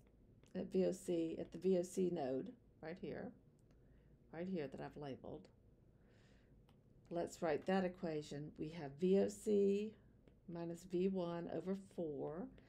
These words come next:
That's gonna be the current going this way. Then we need the current going here. So that will be V O C minus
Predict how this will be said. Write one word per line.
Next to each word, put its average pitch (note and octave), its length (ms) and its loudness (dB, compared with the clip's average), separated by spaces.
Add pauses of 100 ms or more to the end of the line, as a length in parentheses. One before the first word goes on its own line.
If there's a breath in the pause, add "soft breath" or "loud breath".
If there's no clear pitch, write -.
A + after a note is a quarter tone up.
(260 loud breath)
That's D#3+ 180 -4
gonna F3 220 0
be F3+ 120 4
the F3 120 0
current E3+ 360 -6
going D#3+ 280 -6 (320)
this F3 340 -2
way. D3+ 440 -6 (760 soft breath)
Then F3 100 -4
we F3 80 2
need F3 200 0
the E3+ 100 0 (100)
current E3+ 240 0
going D#3+ 280 -2
here. G3 680 2 (840 soft breath)
So - 140 -8
that F3+ 180 2
will E3 100 -2
be E3 460 0 (160)
V F#3+ 200 6
O F3+ 100 4
C E3+ 720 -2 (160)
minus D#3+ 480 -4